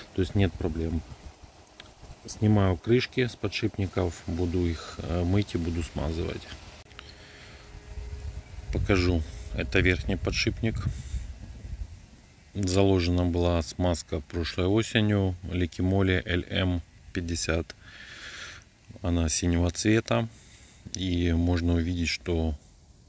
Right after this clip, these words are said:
подшипник внутри чистый. То есть, несмотря на всё вот это с, э, негерметичным корпусом,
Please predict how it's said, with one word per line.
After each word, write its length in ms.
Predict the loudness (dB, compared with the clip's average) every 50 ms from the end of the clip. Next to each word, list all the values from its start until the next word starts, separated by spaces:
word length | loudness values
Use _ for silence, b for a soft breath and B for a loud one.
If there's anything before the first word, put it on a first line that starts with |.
| -20 -20 -20 -20 -10 -8
подшипник 480 | -6 -6 -4 -4 -4 -4 -2 -4 -2
внутри 400 | 0 0 0 0 0 -2 -2 -2
чистый. 400 | -2 -4 -4 -6 -6 -4 -6 -6
То 160 | -6 -6 -8 -8
есть, 200 | -6 -6 -8 -10 B B B B B B B B B B
несмотря 680 | 0 0 0 2 0 0 0 2 4 4 6 6 4 0 -4 -12 -20 -20 -20 -20 -20 -20 -20 -10 -4
на 220 | -2 0 2 2
всё 220 | 0 0 0 0 2
вот 240 | 0 0 2 4
это 300 | 2 2 4 4 2 2
с, 280 | 2 0 -2 -4 -4 -6
э, 360 | -4 -2 -2 0 0 0 0 0
негерметичным 920 | 0 2 2 4 4 4 4 4 2 2 0 0 -4 -4 -2 0 0 -2
корпусом, 640 | 0 2 2 2 2 2 0 -2 0 0 0 0